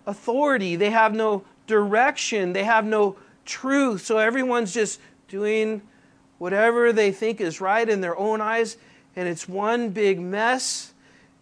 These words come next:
And these people are going around like zombies trying to find meaning and purpose. And Jesus felt bad. It says he is, he was moved with compassion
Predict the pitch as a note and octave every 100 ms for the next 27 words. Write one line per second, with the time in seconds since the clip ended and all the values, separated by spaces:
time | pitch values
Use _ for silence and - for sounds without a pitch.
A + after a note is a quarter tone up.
0 | - F#3 E3+ A3+ B3 A3 B3+ A3+ A3 -
1 | F#3+ G#3 A3+ B3 G#3 A3 A#3 A3+ G3 E3
2 | - _ _ D#3+ D#3+ A3 A#3+ C4 B3 C4
3 | B3+ - - G#3 G#3 G3 F#3 F3 E3 F3
4 | A3 B3 B3+ B3+ A3+ E3 - G#3 A#3 G#3+
5 | C#4 - - - - _ _ _ _ _
6 | _ _ _ _ _ F#3+ F#3 C4 C#4 C4
7 | - - _ _ - A3+ G#3+ E3 C#3 G#3
8 | C4 A3+ F#3+ G#3 F3+ F#3+ E3 C#3+ C#3+ D#3
9 | - F3 E3+ F3 F3+ C#3+ D#3+ F#3 A3 A3+
10 | G#3 D#3 C#3+ E3 D#3 - D#3+ C#3+ - D#3+
11 | E3 - B2+ -